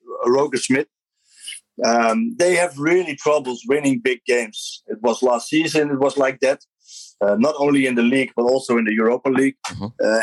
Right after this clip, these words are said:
Speaker 1: and this season it's the same. Uh, what we mentioned before, they didn't, uh, manage to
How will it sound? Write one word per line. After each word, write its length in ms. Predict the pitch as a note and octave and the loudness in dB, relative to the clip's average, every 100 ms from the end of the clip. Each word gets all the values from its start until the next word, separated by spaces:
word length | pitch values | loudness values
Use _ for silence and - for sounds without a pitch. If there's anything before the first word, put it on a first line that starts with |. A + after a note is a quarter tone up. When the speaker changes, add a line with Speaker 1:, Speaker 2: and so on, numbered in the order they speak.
| G#2 | 2
Speaker 1:
and 180 | A#2+ G#2+ | 0 2
this 180 | C#3 - | -2 -4
season 500 | - C#3+ C#3 C3+ C3 | -2 0 0 0 -2
it's 180 | B2 - | -2 -2
the 100 | A#2 | -2
same. 360 | - D3+ A#2 F#2+ | 0 0 -2 -4
Uh, 220 | A2 C3+ - G#2+ | -2 0 0 -2
what 220 | G#2+ A2+ - | -2 -2 -2
we 80 | A2+ | 0
mentioned 340 | A2+ B2 - A#2 | 2 0 -2 -4
before, 380 | A#2 D3 C3+ | -2 0 0
they 160 | A2+ G#2 | 0 -2
didn't, 400 | B2 A#2+ A2+ G#2+ | -2 0 0 2
uh, 140 | A2+ A2+ | 2 2
manage 480 | A#2+ C3+ C3 - | 2 0 -2 -4
to 240 | - A#2+ | 0 0